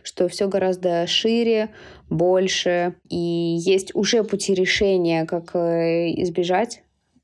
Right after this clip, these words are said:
каких-то проблем, э, каких-то вопросов. И всё в их руках в плане отходов, в плане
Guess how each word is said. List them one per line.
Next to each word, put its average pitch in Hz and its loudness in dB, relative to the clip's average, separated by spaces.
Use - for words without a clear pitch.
каких-то 202 0
проблем, 190 0
э, 185 0
каких-то 190 -4
вопросов. 185 0
И 180 0
всё 202 0
в 180 0
их 202 -2
руках 185 -2
в - -16
плане 202 4
отходов, 220 2
в - -18
плане 185 2